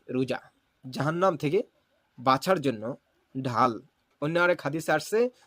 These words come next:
যে, "আস-সিয়ামু জুন্নাহ মা লাম ইয়াখরিকহা।" যতক্ষণ রমজানের রোজা এটা ঢাল স্বরূপ, যতক্ষণ না তোমরা এটা ফোঁটা করে দাও। যে ফোঁটা কেন হয়ে যায়? বিকিজবিন আও গীবাতিন, গীবত এবং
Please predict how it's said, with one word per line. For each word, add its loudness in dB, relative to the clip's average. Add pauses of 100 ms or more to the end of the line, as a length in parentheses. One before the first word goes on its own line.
যে, -6
"আস-সিয়ামু 0
জুন্নাহ 2 (560)
মা 6
লাম 2
ইয়াখরিকহা।" 0 (1040)
যতক্ষণ -2 (260)
রমজানের 2
রোজা 2 (240)
এটা 0
ঢাল 4
স্বরূপ, 0
যতক্ষণ -4
না -2
তোমরা 0
এটা -2
ফোঁটা 0
করে 0
দাও। -6 (1000)
যে -6
ফোঁটা 0
কেন 4
হয়ে 2
যায়? 0 (400)
বিকিজবিন -2 (240)
আও 2
গীবাতিন, 2 (140)
গীবত 2
এবং 2